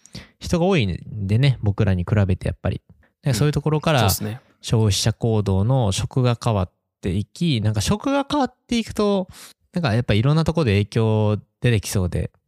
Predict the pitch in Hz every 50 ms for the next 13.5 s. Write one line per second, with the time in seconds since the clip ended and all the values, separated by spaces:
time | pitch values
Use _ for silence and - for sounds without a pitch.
0 | _ - - _ - - 127 123 95 - 196 180 175 120 107 101 95 95 - -
1 | 92 - 107 98 101 104 98 92 92 92 - - - - - _ _ _ _ -
2 | 165 160 - 101 87 - _ _ _ _ _ _ - 135 147 160 160 - 180 175
3 | 175 170 165 165 160 160 160 156 156 156 156 156 156 151 - 156 160 139 123 107
4 | - 98 95 95 101 98 - 101 - - 98 95 92 92 95 - _ _ _ _
5 | - - 117 110 - - - - 120 - 110 - 113 - - 92 98 104 104 95
6 | 95 _ - 98 92 85 87 92 113 117 92 - - _ _ _ _ - 104 101
7 | 101 101 98 95 92 92 95 104 - _ - - 120 107 98 95 92 92 90 90
8 | 90 90 92 87 87 87 - 131 135 147 151 147 151 156 156 156 165 180 180 120
9 | 98 - 120 117 131 127 131 135 - 160 147 123 107 98 92 92 90 101 101 98
10 | 98 95 - - - 110 101 - - 117 104 101 98 101 95 90 - - - _
11 | _ - - 120 113 104 95 - - 92 139 156 - _ _ _ _ _ _ _
12 | - - 110 95 90 90 92 90 87 87 85 - 113 95 85 - - - - 113
13 | 101 - - 113 107 104 110 110 104 -